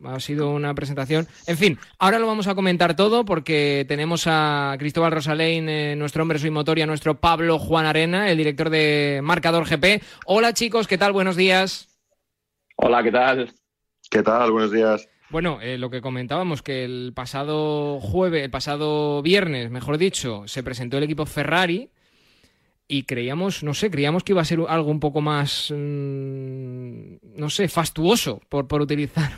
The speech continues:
Speaker 1: <laughs> un, un, un verbo
Speaker 2: A
Speaker 1: un
Speaker 2: ver.
Speaker 1: poco más, a, a, o un adjetivo un poco más habitual a, a Ferrari y a la Fórmula
Speaker 2: Sí.
Speaker 1: uno. Al final un vídeo y una charla, además de una entrevista, Pablo.
Speaker 2: Los tiempos modernos, los tiempos modernos. Tendremos que esperar a esta primera semana de, de, de marzo, es decir, a partir de mañana, para ver ya los,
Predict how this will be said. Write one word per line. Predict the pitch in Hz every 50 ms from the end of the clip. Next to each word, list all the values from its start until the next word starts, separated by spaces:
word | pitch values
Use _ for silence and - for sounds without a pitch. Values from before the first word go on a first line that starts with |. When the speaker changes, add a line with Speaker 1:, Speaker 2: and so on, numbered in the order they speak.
| 151
Speaker 1:
<laughs> | 117 - -
un, | 190 117 135 - - - - - - - - 202 196 175
un, | 180 180 170 170 160
un | 170 165 170
verbo | 175 185 185 170
Speaker 2:
A | -
Speaker 1:
un | 170
Speaker 2:
ver. | 190 190 180 170
Speaker 1:
poco | 180 175
más, | 180 165 180
a, | 196 170 170 180 170 170 180 185 180
a, | 170
o | 175 170
un | 175 185 190
adjetivo | 170 151 185 180 165 185 185
un | 185
poco | 175 180 165 175
más | 170 170 156
habitual | 175 165 165 156 170 170 170
a, | 165 165 165 165 170 - _ _ - _ _ -
a | 170 170
Ferrari | - 170 160 151 180 190 196 220 214 -
y | 190 175
a | 165
la | 160
Fórmula | 156 - 196 185 180 170 180
Speaker 2:
Sí. | 240
Speaker 1:
uno. | 240 180 120 104
Al | 139 143 135
final | - 151 165 196 190
un | 180 165 165
vídeo | 175 226 254 247 262 262 262 247
y | 190
una | 196 202 190 175
charla, | - - 214 220 220 226 240 247 247
además | 180 139 131 131 139 135
de | 135
una | 139 139 135
entrevista, | 135 135 - 156 202 214 - - 123 107 107 104 110 110 113
Pablo. | - 170 170 143 107 - _ - - - - - _ _ _ _ _ _ _ _ _ _ _ _ _ _
Speaker 2:
Los | - 135 139 147 156 143 143 135 -
tiempos | 170 175 156 175 165 156
modernos, | 160 156 165 190 196 170 139 107 95 -
los | 98 98
tiempos | - 127 135 143 131
modernos. | 135 135 131 147 170 170 135 104 -
Tendremos | - 110 110 123 143 143 143
que | - 147
esperar | - - 139 135 135 139
a | 135
esta | 127 - 139 127
primera | - 131 123 127 131 147
semana | 156 - 131 123 135 131 131
de, | 127 127 131 131 127 127 127 127 127 127
de, | 127 127 123 123
de | 120 127 120
marzo, | 127 151 156 - - 196 -
es | -
decir, | 127 - 117 117
a | 107
partir | - 107 - - 127 120
de | 120 127
mañana, | 117 120 120 127 127 143 143
para | - 123 110 104
ver | 113 117 117
ya | 113 120 127 127
los, | 123 120 117 - -